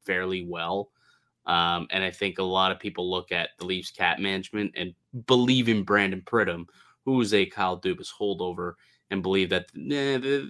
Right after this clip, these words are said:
they, they know how to work the cap pretty well, as, as good as anybody. So it makes sense that the fan base, who knows what's going on, is more in tune with how things work here in Toronto, would see it, uh, you know, as, as a more positively, I guess, than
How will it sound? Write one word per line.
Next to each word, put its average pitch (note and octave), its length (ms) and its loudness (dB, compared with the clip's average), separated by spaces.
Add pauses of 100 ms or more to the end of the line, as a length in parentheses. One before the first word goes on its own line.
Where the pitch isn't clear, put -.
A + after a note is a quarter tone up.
they, C3+ 240 4
they C#3 160 8
know C#3 160 6
how C3 120 4
to A#2 80 6
work A2 260 4
the G#2 80 -2
cap F#2+ 420 2
pretty G2+ 200 0
well, F#2 320 2
as, E2+ 260 -8
as F#2+ 140 -8
good F#2 180 -2
as F2 140 -6
anybody. F2 440 -4
So G2 180 -4
it D2+ 80 -4
makes A2+ 280 4
sense G2 260 -2
that F#2 140 -6
the - 80 -12
fan G2 380 -2
base, F#2 300 -2 (360)
who E3 60 4
knows E3+ 260 8
what's C#3 160 4
going A2+ 320 2
on, G2 260 2
is F#2+ 160 -6
more G#2 300 0
in F#2+ 140 -2
tune G2+ 400 -4
with F#2+ 160 -2
how F#2+ 240 0
things F#2 420 -4
work F#2+ 240 -2
here F#2+ 220 -8
in F#2+ 80 -6
Toronto, G2 540 -2 (420)
would G2+ 260 6
see G2 440 0
it, F2 100 -2 (160)
uh, F2 420 2
you G2 140 0
know, F2+ 160 2
as, F2+ 260 0
as F#2 160 -2
a F2+ 140 -4 (180)
more B2 220 2
positively, G2 760 2
I F2+ 60 2
guess, F2 300 -4
than F2 280 -2